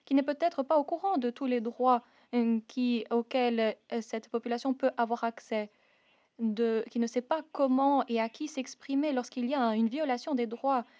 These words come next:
qui ne peut pas savoir exactement comment exercer librement cet accès aux droits. Il est donc essentiel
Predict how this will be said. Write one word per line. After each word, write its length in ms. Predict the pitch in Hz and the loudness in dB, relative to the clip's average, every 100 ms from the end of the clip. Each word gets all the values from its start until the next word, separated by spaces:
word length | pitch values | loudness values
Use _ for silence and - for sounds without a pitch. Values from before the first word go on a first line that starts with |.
| _ _ | _ _
qui 100 | 214 | -6
ne 100 | 214 | -4
peut 140 | 262 | -6
pas 360 | 254 320 262 220 | 0 2 4 2
savoir 440 | - 247 285 247 | -2 -2 0 -2
exactement 600 | 233 240 285 302 302 311 | -4 -2 -2 -2 -2 -2
comment 460 | 285 262 247 277 269 | -2 0 2 4 2
exercer 400 | 262 226 277 277 | 0 -6 -6 -4
librement 540 | 262 294 254 262 262 294 | -4 -4 -4 -2 -2 -2
cet 300 | 233 - 233 - | -8 -6 -6 -6
accès 400 | 269 - 311 294 | -10 -4 -4 -2
aux 120 | 262 | -4
droits. 320 | 226 233 226 214 - - | -4 -2 -2 -2 -12 -2
Il 80 | |
est 60 | 262 | 0
donc 200 | 285 311 - | 0 -2 -6
essentiel 760 | 339 311 269 269 233 262 285 | -2 -2 -2 0 2 2 0